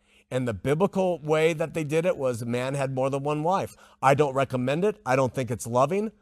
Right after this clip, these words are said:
I think it's selfish. I think it destroys communities and it destroys the world. And, and yet, if someone came to me and says, "I'm married to two women, we've decided on this, we've agreed to it, uh, I'm a Christian, I believe in Christ, and I think this is the way I'm going to go.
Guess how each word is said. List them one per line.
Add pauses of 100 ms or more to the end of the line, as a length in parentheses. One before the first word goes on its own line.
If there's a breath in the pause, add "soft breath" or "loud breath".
(100)
I
think
it's
selfish. (180 soft breath)
I
think
it
destroys
communities (180 soft breath)
and
it
destroys
the
world. (320 loud breath)
And,
and
yet,
if
someone
came
to
me
and
says, (360 soft breath)
"I'm
married
to
two
women,
we've
decided
on
this,
we've
agreed
to
it, (340 soft breath)
uh,
I'm
a
Christian,
I
believe
in
Christ,
and
I
think
this
is
the
way
I'm
going
to
go.